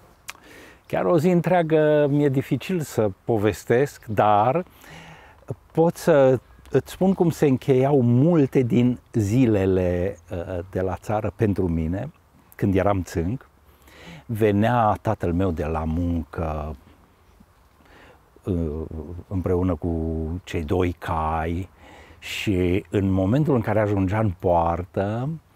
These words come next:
mă ceream și el mă lua și mă punea pe unul dintre cai. Și intram pe cal de la poartă până, până în grajd. Țin minte că uneori am fost at-,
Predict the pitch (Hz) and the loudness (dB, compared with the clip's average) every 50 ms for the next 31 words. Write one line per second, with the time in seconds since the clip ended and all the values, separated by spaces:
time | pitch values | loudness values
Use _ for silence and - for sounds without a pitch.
0 | _ _ - - - - 160 160 151 - - - _ _ _ _ - _ _ _ | _ _ -20 -20 -20 -18 -18 -18 -18 -20 -20 -20 _ _ _ _ -20 _ _ _
1 | _ - 117 107 104 104 101 - - - 107 92 85 90 98 104 113 120 127 135 | _ -2 0 2 2 0 0 -4 -4 -2 -2 -2 0 0 0 2 2 2 2 2
2 | 135 135 139 135 135 139 123 - - - - 90 92 90 92 95 98 95 95 90 | 2 2 2 2 2 2 0 -2 -8 -6 -2 0 0 0 2 0 0 0 0 -2
3 | 85 85 82 95 104 110 123 127 127 127 - - - - 120 110 113 104 - - | -2 -2 0 0 0 0 0 0 0 -2 -2 -6 -4 -2 0 0 0 -2 -2 -4
4 | 104 104 110 113 113 - 101 98 104 98 98 95 95 95 82 87 87 - - - | -4 -2 -2 -4 -2 -2 -2 -2 0 -2 -2 -2 -2 -2 -2 -4 -4 -6 -8 -10
5 | - _ - - - - - - - - - - - _ _ _ _ - - - | -10 _ -12 -12 -12 -12 -16 -18 -20 -20 -20 -20 -20 _ _ _ _ -20 -20 -20
6 | - - - _ - - - 87 90 - - - - 107 101 104 101 - - - | -20 -20 -20 _ -12 -6 -4 -2 -2 -2 -2 -2 -2 -2 0 0 -2 -2 -4 -6
7 | 78 - - _ - - 104 101 92 92 87 85 85 80 - - - - _ - | -8 -8 -8 _ -6 -4 -2 -2 -2 -2 -2 -2 -4 -4 -8 -14 -20 -20 _ 0
8 | 107 92 92 95 - - - 110 113 123 123 123 113 104 - - 101 - - - | 0 2 2 0 -2 0 2 4 4 6 4 2 0 -2 -2 -2 -2 -2 2 2
9 | 160 170 156 123 107 98 98 101 107 127 127 - - - - - - _ _ 98 | 4 4 4 4 4 4 4 4 2 2 0 -4 -8 -20 -20 -20 -20 _ _ -6
10 | - - 131 123 110 101 92 90 82 80 92 95 95 85 73 73 73 78 92 - | 0 2 2 4 4 4 2 2 0 0 0 0 0 0 0 -2 -2 -4 -6 -10
11 | - - _ - - - - - - - - - _ _ - 135 117 107 104 104 | -16 -20 _ -20 -20 -20 -20 -20 -20 -20 -20 -20 _ _ 2 2 4 4 4 2
12 | 110 98 - 95 - - 95 92 85 85 90 87 92 101 95 95 92 87 90 95 | 2 2 0 0 0 2 0 0 2 2 2 2 2 2 2 2 0 0 -2 -4
13 | - - 90 85 | -2 -4 -6 -6